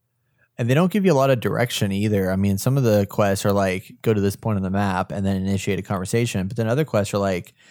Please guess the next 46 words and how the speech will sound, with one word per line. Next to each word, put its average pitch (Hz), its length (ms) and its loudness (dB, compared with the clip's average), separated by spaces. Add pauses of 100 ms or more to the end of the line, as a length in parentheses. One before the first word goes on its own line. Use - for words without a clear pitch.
(380)
"Defeat 131 340 0
the 120 80 -4
Voidwoken." 104 680 -2 (360)
Okay, 95 360 2 (120)
well, 98 320 4
that's 107 340 0
gonna, 101 300 2 (260)
I 95 120 -2
don't 107 120 0
know 98 120 2
what 95 140 2
that 85 160 0
is. 82 320 -2
Like, 92 140 -2
that 92 200 2
means 98 180 0
I 95 60 4
have 92 100 0
to 95 80 -4
f-, - 320 -8
do, 98 340 0 (220)
play 104 180 2
the 98 120 2
game. 101 420 0
And 98 100 0
then 101 120 0
eventually 101 760 0 (300)
there 107 180 2
is 98 140 0
a 92 160 0
piece 104 340 -4
in 98 200 -2
time 101 420 -2
where 95 120 0
you 92 120 0
do 101 200 0
other 107 280 2
things 95 420 -4
that 92 340 -2
open 95 280 -4
up 92 220 -2
to 95 420 2
a 104 100 0
more 98 300 0
concrete 95 400 -4
objective. 101 600 -6